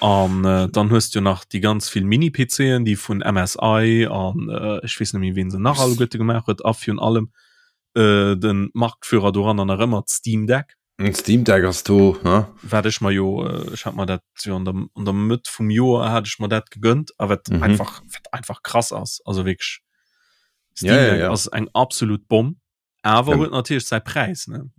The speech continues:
Speaker 1: Und dann hast du natürlich, was Sony so könnte, ja, zweihundertfünfzehn Euro und dann streamst du den Spieler, ist das schon ein,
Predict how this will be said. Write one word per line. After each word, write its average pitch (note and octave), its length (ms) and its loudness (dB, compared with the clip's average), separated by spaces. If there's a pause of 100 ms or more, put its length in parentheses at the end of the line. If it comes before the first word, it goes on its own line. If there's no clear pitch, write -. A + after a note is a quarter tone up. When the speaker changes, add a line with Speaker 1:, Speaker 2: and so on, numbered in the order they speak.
Speaker 1:
Und G#2 140 -8
dann A2 120 -2
hast B2 160 -6
du A2 40 -10
natürlich, G#2+ 260 -10
was G2+ 200 -6
Sony C3 320 -2
so A2+ 120 -4
könnte, A#2+ 320 -2
ja, G#2 60 -2
zweihundertfünfzehn A2 640 -2
Euro B2+ 380 2
und A2+ 160 -2
dann G#2 280 -4 (800)
streamst D#3+ 360 0
du C#3 60 4
den A#2+ 160 2
Spieler, C#3 400 0
ist - 160 -6
das A#2+ 120 -4
schon B2 160 -4
ein, A2 320 -2